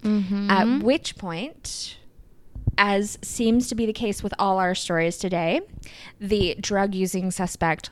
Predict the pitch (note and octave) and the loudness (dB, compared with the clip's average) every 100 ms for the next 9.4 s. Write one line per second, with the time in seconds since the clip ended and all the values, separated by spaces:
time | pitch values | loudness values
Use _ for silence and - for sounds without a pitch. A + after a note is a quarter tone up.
0 | - G#3 E3 F3+ - - C4+ - - - | -4 0 0 -2 -8 -6 -2 0 0 0
1 | - G#3+ G#3+ G#3+ G#3+ G#3+ G3 - D4 C#4+ | 0 4 6 6 6 6 2 2 4 4
2 | B3 - - - - - - - - - | 0 -4 -12 -4 0 0 0 -4 -4 -8
3 | - - - - B3 C4 C4+ B3 G#3+ G3 | -14 -12 -6 0 0 2 2 2 4 6
4 | G3+ D4 B3 F3 D#3 - C#3 D3+ A#3 C#4+ | 8 6 2 -2 -4 -4 0 2 2 0
5 | A#3+ - G3+ F#3+ A3 D4+ D4+ - F3+ F#3 | -2 0 2 2 0 -4 -6 -6 -6 -6
6 | - F#3 - E3+ F3 - D#3+ D#3+ D#3+ F#3+ | -6 -4 -2 -4 -6 -4 -2 0 0 0
7 | B3+ - - - A3 G3+ G3 A3 - A#3 | -4 -12 -8 0 4 4 2 0 -2 0
8 | A3+ G3+ F#3 F#3 F#3 G3 - - - - | 0 2 2 2 -2 -4 -4 -8 -8 -10
9 | D#3 D#3+ G3 | -8 -4 -4